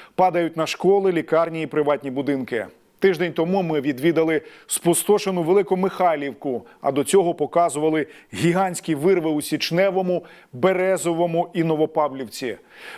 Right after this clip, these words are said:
Ми продовжуємо розповідати про евакуацію, яка шириться прифронтовими громадами Дніпропетровщини.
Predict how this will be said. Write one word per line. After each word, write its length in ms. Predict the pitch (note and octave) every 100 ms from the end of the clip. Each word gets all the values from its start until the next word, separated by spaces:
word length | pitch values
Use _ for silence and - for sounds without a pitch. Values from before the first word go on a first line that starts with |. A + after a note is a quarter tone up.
| -
Ми 100 | E3+
продовжуємо 580 | F3 F3+ A#3 E3 E3+
розповідати 640 | D#3 D#3 E3 D#3+ E3 - E3
про 220 | E3+ E3+
евакуацію, 680 | D#3 E3 E3+ F#3 F3+ D#3+
яка 220 | D#3 D#3 D#3
шириться 520 | - F#3 F3 F3 D#3+
прифронтовими 840 | - F#3 F3+ E3+ D3 D#3 F3+ F3
громадами 540 | C3+ D#3+ D#3+ D#3 D#3 D3+
Дніпропетровщини. 920 | C#3 C#3+ D3 C#3 C3+ C3 - G#2+